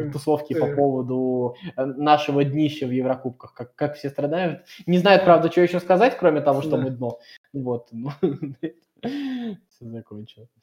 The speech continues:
Speaker 2: Вот. И вот, э, вот и, как его называют, вот и Де Брюйне,
Speaker 1: М-да.
Speaker 2: получается, такой же. Ну. Нет, очень хороший матч, мне очень понравился, если честно. Просто было прикольно смотреть.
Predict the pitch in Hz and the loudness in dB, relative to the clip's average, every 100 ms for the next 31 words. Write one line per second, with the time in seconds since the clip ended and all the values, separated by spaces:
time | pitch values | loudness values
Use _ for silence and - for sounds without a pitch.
0 | - _ - 131 123 120 147 175 185 175 | -20 _ -16 -8 -8 -4 2 2 2 0
1 | 165 165 156 151 139 135 - 131 175 - | 2 2 2 0 -4 -8 -12 -4 -4 -2
2 | 147 139 131 123 113 - 117 113 110 107 | -4 -4 -8 -14 -16 -14 -12 -12 -14 -14
3 | 107 131 135 143 139 139 131 113 110 156 | -14 -14 -10 -8 -6 -4 -4 -4 -6 -6
4 | 139 139 127 _ 107 - 104 104 _ _ | -6 -10 -14 _ -20 -20 -20 -20 _ _
5 | 101 _ - - 233 - 127 185 185 151 | -20 _ -20 -20 -14 -8 0 0 2 2
6 | 123 123 117 - 143 139 107 98 107 101 | 2 -4 -10 -6 -8 -8 -12 -10 -10 -10
7 | - 104 107 - _ 113 117 127 104 110 | -18 -18 -18 -20 _ -12 -12 -20 -20 -10
8 | 113 110 _ 104 - 107 110 - - - | -8 -8 _ -16 -12 -12 -14 -20 -20 -20